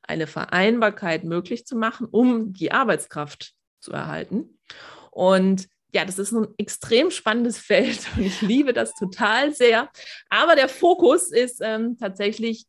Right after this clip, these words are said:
in diesen ganzen, ja, Fallstricken, sag ich mal, ähm, rund um den Wiedereinstieg. Also erstens mal, was lauert in der Partnerschaft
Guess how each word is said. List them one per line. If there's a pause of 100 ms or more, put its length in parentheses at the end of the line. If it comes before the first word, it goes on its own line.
in
diesen
ganzen, (1000)
ja,
Fallstricken,
sag
ich
mal,
ähm,
rund
um
den
Wiedereinstieg.
Also (120)
erstens
mal,
was
lauert
in
der
Partnerschaft